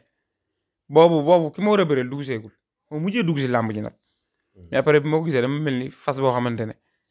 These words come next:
Speaker 1: dañ ko dóor xiir.
Speaker 2: Jàmm.
Speaker 1: Mais ay, ay dix minutes lañ si teg. Gars yi woo-, woote combat bi. Bi mu dugg see dix minutes lañ si teg gars yi woo-,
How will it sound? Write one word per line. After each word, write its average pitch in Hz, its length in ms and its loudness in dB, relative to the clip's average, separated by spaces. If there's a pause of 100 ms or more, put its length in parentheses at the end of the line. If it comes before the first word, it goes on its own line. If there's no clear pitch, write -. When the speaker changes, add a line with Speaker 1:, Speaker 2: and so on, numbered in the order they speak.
(400)
Speaker 1:
dañ 127 100 -14
ko 131 120 -2
dóor 120 180 0
xiir. 104 180 -10 (1900)
Speaker 2:
Jàmm. 117 120 -8
Speaker 1:
Mais 131 180 -6 (240)
ay, 131 200 -4
ay - 200 -4
dix 151 280 2
minutes 160 220 2
lañ 135 120 2
si 120 120 -10
teg. 113 140 -12 (760)
Gars 117 200 -4
yi 113 60 0
woo-, 110 220 -2
woote 113 300 -4
combat 107 300 -8
bi. 117 60 -20 (1000)
Bi 139 80 -4
mu 135 80 -2
dugg 131 160 2
see 117 140 0
dix 123 160 -2
minutes 139 220 2
lañ 123 120 -2
si 117 60 -8
teg 113 120 -6
gars 117 120 -2
yi 113 60 0
woo-, - 140 -6